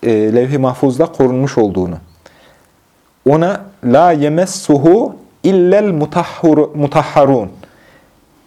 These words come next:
Temiz kılınanlardan başkası ona dokunamaz. İfadeye dikkat edin. Mutahharun, temiz kılınanlar demek. Yani Allah tarafından temiz kılınanlar. Yani meleklerden başkası buna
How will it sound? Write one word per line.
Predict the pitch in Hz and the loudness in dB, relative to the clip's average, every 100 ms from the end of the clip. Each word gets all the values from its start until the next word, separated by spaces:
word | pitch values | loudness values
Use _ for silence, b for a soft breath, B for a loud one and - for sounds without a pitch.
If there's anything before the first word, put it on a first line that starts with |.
| - | -2
Temiz | 156 165 233 - | 0 2 -2 -6
kılınanlardan | - 170 160 160 160 160 156 156 143 202 196 | 0 2 2 2 0 0 2 0 0 -2 0
başkası | 151 - 151 160 | 0 2 0 2
ona | 165 214 220 - - - - - 160 147 - - - - - - - | 0 -2 -8 -18 -20 -20 -20 -20 -20 -20 -20 -20 -20 -20 -20 -20 -4
dokunamaz. | 131 123 110 92 87 - - - - - - - - - - - - | -2 0 -2 -4 -6 -10 -20 -20 -20 -20 -20 -20 -20 -20 -20 -20 -4
İfadeye | 175 180 160 190 | 2 4 4 2
dikkat | 196 - 120 | 0 -2 -2
edin. | 104 - 92 117 | -2 -8 -12 -6
Mutahharun, | 156 - 185 - 175 156 165 240 - _ b b b b _ - | -6 -4 -8 -2 2 2 0 -2 -12 _ b b b b _ -2
temiz | 160 190 | 0 0
kılınanlar | - 156 147 147 143 135 | 0 0 2 0 0 -2
demek. | 117 98 147 | -2 -2 0
Yani | 151 | 0
Allah | - 135 151 170 | 0 0 0 -2
tarafından | 151 131 - 113 104 | -2 -2 -4 -8 -6
temiz | 101 95 | -6 -6
kılınanlar. | - 98 92 92 90 | -6 -6 -6 -6 -4
Yani | 110 131 139 | -2 0 0
meleklerden | 160 160 151 135 131 139 | 0 0 0 0 0 0
başkası | 170 - 139 196 | -2 0 -2 -2
buna | 180 196 | -2 -2